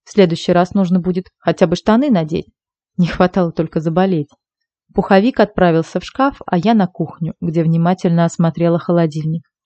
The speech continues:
Раз мужчина занят во дворе, то мне, как его спутнице,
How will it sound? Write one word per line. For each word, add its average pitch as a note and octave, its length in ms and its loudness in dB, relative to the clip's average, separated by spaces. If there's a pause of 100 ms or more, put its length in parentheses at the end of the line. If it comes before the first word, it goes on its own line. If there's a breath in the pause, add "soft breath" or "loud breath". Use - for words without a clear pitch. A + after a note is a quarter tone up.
(100)
Раз A3+ 260 2
мужчина B3+ 400 0
занят A3+ 340 2
во G#3+ 100 2
дворе, B3+ 400 0 (200)
то G#3 100 4
мне, B3 240 4
как B3 220 -2
его F#3+ 220 2
спутнице, F3 720 -4